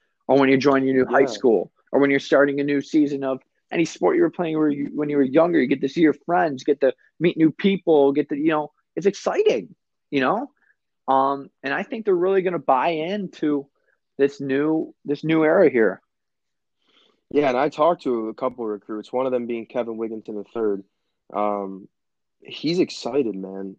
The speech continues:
Speaker 2: He is, they are all excited.
Speaker 1: Yeah, I bet.
Speaker 2: They are very, very locked in. They're all in on this program, and I love to see that. And that just goes to show about Mel Tucker and the future of this program. So I'm excited,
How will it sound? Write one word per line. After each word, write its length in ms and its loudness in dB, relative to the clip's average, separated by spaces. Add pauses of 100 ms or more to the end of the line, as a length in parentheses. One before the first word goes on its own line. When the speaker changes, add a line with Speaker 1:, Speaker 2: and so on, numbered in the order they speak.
Speaker 2:
He 320 2 (100)
is, 300 -8
they 240 4
are 160 2
all 280 2
excited. 640 -8
Speaker 1:
Yeah, 220 4
I 100 6
bet. 200 2
Speaker 2:
They 120 2
are 220 0
very, 960 -2
very 480 -2
locked 380 -4
in. 280 -6
They're 200 -4
all 300 -2
in 120 -6
on 80 -8
this 140 -10
program, 540 -8
and 120 -10
I 40 -4
love 280 -2
to 80 -8
see 220 -10
that. 180 -14 (480)
And 100 -6
that 140 2
just 180 -6
goes 160 2
to 80 -4
show 220 0
about 240 -4
Mel 160 -6
Tucker 420 -6
and 160 -12 (380)
the 80 -6
future 320 -2
of 60 2
this 100 -6
program. 420 -4
So 120 -4
I'm 120 0
excited, 500 0